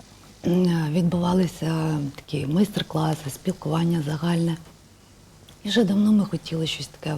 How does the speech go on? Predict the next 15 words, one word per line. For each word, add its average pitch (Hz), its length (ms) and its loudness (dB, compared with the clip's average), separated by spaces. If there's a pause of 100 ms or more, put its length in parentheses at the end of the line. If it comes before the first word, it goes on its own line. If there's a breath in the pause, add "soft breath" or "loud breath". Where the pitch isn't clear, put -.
велике 180 500 2 (880)
саме 190 260 0
для 165 360 0
військових 185 640 -2 (240)
і 156 280 0
ветеранів 180 600 2
тих, 226 300 2 (800)
які - 160 0
мають 190 260 2
інвалідність. 147 600 -2 (3000)
Нещодавно 208 520 4
ми 202 140 6
відкрили 185 520 4
цей 170 120 0
проект. 180 480 2